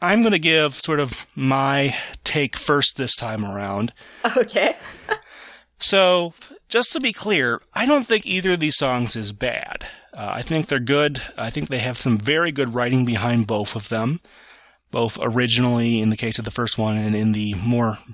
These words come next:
Speaker 1: recent rendition that you hear in this movie.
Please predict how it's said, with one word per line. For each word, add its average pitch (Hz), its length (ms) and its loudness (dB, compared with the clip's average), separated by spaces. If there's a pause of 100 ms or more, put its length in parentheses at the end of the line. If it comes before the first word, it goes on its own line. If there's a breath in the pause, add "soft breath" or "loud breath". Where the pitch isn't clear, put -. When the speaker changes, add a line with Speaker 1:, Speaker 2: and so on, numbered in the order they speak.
(320 loud breath)
Speaker 1:
recent 131 380 2
rendition 120 420 0
that 113 160 -2
you 113 80 -6
hear 120 260 -4
in 107 120 0
this 107 180 0
movie. 123 540 0